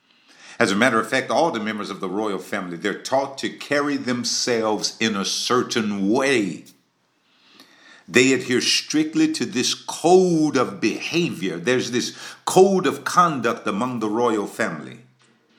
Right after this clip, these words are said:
Oftentimes, they seem quite stiff and rigid. They walk a certain way. They stand a certain way. They hold their hands a certain way. They're careful about public displays of affection. They don't do it.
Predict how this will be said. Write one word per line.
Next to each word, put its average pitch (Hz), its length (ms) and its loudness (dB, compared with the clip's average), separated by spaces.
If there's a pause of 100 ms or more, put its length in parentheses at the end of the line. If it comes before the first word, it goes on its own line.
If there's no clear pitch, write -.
(460)
Oftentimes, 120 640 2
they 113 140 0
seem 117 420 -4
quite 123 320 2
stiff - 380 -4
and 131 240 -6
rigid. 180 500 -2 (840)
They 113 140 8
walk 117 480 2
a 95 60 0
certain 85 420 0
way. 82 140 0
They 127 200 2
stand 127 640 2
a 90 80 -2
certain 80 360 -6
way. 76 160 -10 (200)
They 135 200 2
hold 135 420 -2
their 143 220 0
hands 143 480 0
a 92 80 -4
certain 82 420 -6
way. 78 220 -8 (340)
They're 120 280 4
careful 156 500 2
about 123 400 2
public 143 400 -2
displays 127 600 -2
of 117 100 2
affection. 117 560 0
They 147 120 6
don't 160 240 2
do 180 220 4
it. - 160 -2